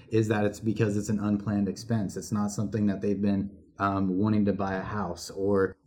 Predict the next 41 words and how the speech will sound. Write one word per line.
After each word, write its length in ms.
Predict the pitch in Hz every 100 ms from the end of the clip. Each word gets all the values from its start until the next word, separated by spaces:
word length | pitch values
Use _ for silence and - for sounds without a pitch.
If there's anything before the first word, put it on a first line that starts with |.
| -
they've 240 | 101 101 104
been 280 | 107 104
putting 340 | 101 120 117 110
money 240 | 110 113
into 420 | 104 110 113 101
someone's, 420 | - 113 110 101 -
into 580 | 104 104 101 117 107 101 95 - _ 95
a, 40 | 92 87
a 40 |
child's 380 | - 120 104 98
college 440 | - 120 135 113
fund. 260 | - 92 92
So, 260 | - 113 - _ _ -
um, 440 | 101 104 101 - -
so 260 | - 117
from 160 | 110 113
that 340 | 110 156 160 -
point, 360 | 120 113 107 -
uh, 80 | - -
point 200 | - 113
of 60 | 104
view, 140 | 104 107
I 40 |
think, 280 | - 113 107
you 180 | 101 107
know, 180 | 98 95 -
it, 160 | 104 - - -
it, 160 | 110
we 140 | 107 110
deserve, 420 | 107 113 113 104
we, 340 | 107 110 104 104
we 100 | 104
really 240 | 110 160 170
should 180 | 120
be, 300 | 107 107 104 - _ _ -
uh, 220 | 101 101 95
empathetic 580 | 110 104 - 123 131 120
in 100 | 107
understanding 960 | 104 101 - 107 101 101 95 101 101 104
how 260 | - 120 123
consumers, 600 | 123 110 123 113 107